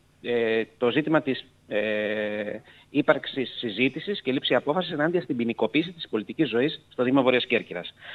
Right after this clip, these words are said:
Αφορούσε το θέμα της, ε, των εξωδίκων που έχουν σταλεί σε μια σειρά από δημοτικούς συμβούλους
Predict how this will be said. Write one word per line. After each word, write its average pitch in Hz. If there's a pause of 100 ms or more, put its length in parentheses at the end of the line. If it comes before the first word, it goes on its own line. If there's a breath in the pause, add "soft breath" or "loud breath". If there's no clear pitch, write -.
(460 loud breath)
Αφορούσε 110 (180)
το 117 (120)
θέμα 139 (200)
της, -
ε, 110 (420 loud breath)
των 147
εξωδίκων 123
που 139
έχουν 139
σταλεί 123
σε 123
μια 156
σειρά 127
από 113
δημοτικούς 104
συμβούλους 107